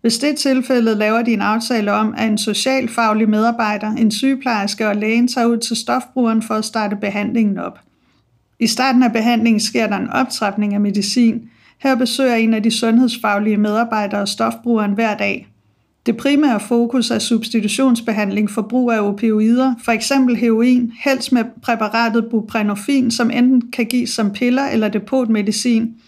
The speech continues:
der langsomt og gradvist afgiver medicinen i kroppen med varighed op til fire uger.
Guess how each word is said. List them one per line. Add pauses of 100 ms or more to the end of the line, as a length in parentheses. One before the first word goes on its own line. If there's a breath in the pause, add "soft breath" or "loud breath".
(380 loud breath)
der
langsomt
og
gradvist
afgiver
medicinen
i
kroppen
med
varighed
op
til
fire
uger.